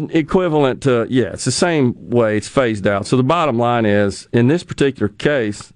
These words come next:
this taxpayer wouldn't pay anything at twenty-three hundred, since the first three thousand is subject to a rate of zero. That's what you read, right? Yeah, so that's, that's, that's how it's been phased out. So it's been phased out not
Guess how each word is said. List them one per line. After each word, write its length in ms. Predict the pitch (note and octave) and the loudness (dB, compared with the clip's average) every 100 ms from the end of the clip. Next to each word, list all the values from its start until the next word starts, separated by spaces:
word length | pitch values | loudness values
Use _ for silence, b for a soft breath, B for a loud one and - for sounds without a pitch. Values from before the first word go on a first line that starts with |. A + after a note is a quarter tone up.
| _ | _
this 140 | - - | -6 0
taxpayer 680 | C#3 A2+ - B2 A#2 G#2+ F#2 _ _ _ _ _ _ _ _ _ _ - | 0 0 -2 0 2 0 -2 _ _ _ _ _ _ _ _ _ _ -2
wouldn't 360 | A#2+ A#2+ G#2+ G2 | 2 4 2 2
pay 380 | A#2 G#2+ G#2+ - _ | 0 0 -2 -6 _
anything 560 | E3 A#3 C#4 A2 - - - | 0 0 -2 -6 -8 -10 -4
at 140 | A#2 | -2
twenty-three 480 | - B2 G#2 G#2+ G2+ | 0 0 0 0 0
hundred, 320 | G2+ F#2 - | 0 -2 -6
since 240 | - A#2 - | -2 -2 -2
the 60 | |
first 280 | - A#2 - | -2 -2 0
three 160 | A2+ G#2 | -2 0
thousand 480 | A2 G#2+ G2+ G2 | 0 0 0 0
is 160 | F#2+ F2 | 0 0
subject 440 | - G#2+ F#2 - | 0 -2 0 -2
to 120 | G2+ G2 | 0 2
a 60 | |
rate 260 | G2 F#2+ F#2+ | 2 2 0
of 120 | G2+ | 0
zero. 540 | G#2+ D3+ E3+ G#2+ - - _ _ _ _ _ _ _ _ - | 0 0 0 -2 -4 -14 _ _ _ _ _ _ _ _ -4
That's 140 | - | 0
what 120 | G#2+ | 2
you 100 | A2+ | 2
read, 300 | A#2+ G2+ - | 2 0 -4
right? 240 | F2 F#2+ - _ _ _ _ - | -4 -4 -6 _ _ _ _ -2
Yeah, 200 | G#2+ - | 0 0
so 160 | - | 0
that's, 300 | C3+ D#3 - B B B - | 0 0 -4 B B B -2
that's, 400 | E3 F#3+ - - | -2 -2 -8 -10
that's 300 | - E3+ - | -4 -4 -2
how 140 | E3 | -2
it's 100 | C#3+ | -2
been 180 | - C3 | 0 -2
phased 580 | - - B2 A#2 G2+ F2+ | -2 -4 0 0 0 -2
out. 320 | F2+ - - _ b b b b - | -4 -6 -18 _ b b b b -4
So 160 | C#3+ | -2
it's 80 | C#3+ | 0
been 160 | F3+ E3+ | 2 2
phased 380 | - F#3 E3 D#3 | 2 0 0 0
out 320 | D3 - - | 0 -2 0
not 300 | C3+ D3 | 0 0